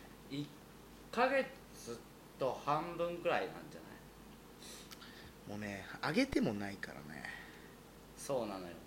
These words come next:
Speaker 2: 何にもやってない。
Speaker 1: ツイキャスしますっつってツイキャスもしてないからね。
Speaker 2: したんだけど、来ねえからよ。
Speaker 1: 来ねえからよ。やる時間が悪いんだけど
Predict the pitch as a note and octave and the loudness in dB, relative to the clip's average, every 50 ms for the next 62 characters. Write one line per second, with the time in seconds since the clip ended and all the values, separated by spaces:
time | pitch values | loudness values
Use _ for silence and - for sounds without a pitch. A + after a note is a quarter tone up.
0 | - - - - - - C3+ E3+ G#3 A3+ A#3 A#3 A3+ A3 A3 A3 G#3 G#3 G#3 - | -14 -16 -16 -12 -4 0 4 6 6 8 8 8 8 10 10 8 8 6 6 6
1 | - G3 F#3 E3+ - - - A#3+ A3+ - A3 G3+ - G3+ F#3+ G3 F#3+ F#3+ - - | 8 10 10 10 8 8 6 6 4 4 4 2 2 2 4 4 4 4 2 -4
2 | - - - - - - - - - D#3 D#3 D3+ D#3+ D#3 D3+ D#3 D3+ C#3+ C#3+ - | -10 -12 -10 -6 -4 -4 -4 -2 -2 -2 0 4 2 2 2 2 0 0 0 0
3 | - - D3+ D3 C3+ A2+ G2 - F2 D2+ - - - - - - - - - - | 0 2 4 4 4 4 2 0 -4 -6 -8 -8 -10 -12 -12 -14 -16 -16 -16 -16
4 | - - - - - - - - - - A#3 B3+ C4 A#3+ A3+ G3+ G3+ F#3 F#3 F3+ | -16 -16 -12 -4 2 6 6 6 8 10 10 10 12 12 12 12 12 12 12 12
5 | F3+ F3+ E3 - - - - - - - - - - - - B3 C4 A#3 F3 C#3 | 12 12 10 6 2 -8 -14 -14 -16 -16 -6 0 8 12 12 12 12 12 12 12
6 | B2 A#2+ A2 A2+ A2+ A2+ A#2+ A#2+ A2+ - - A#2+ A2 A2 A2 A2+ A2+ G#2+ F#2+ - | 12 12 10 10 10 10 10 10 10 8 6 4 2 4 4 4 4 2 0 -2
7 | - - - - - A2 A2 A2+ B2 C3+ C#3+ D#3 F3 A3+ A#3+ A#3+ A#3 A#3 A#3+ A#3 | -6 -12 -14 -12 -8 -2 0 2 2 2 0 0 2 2 2 4 4 4 4 4
8 | A#3+ A3 G3+ D#3+ C3+ A2 | 4 4 4 4 4 2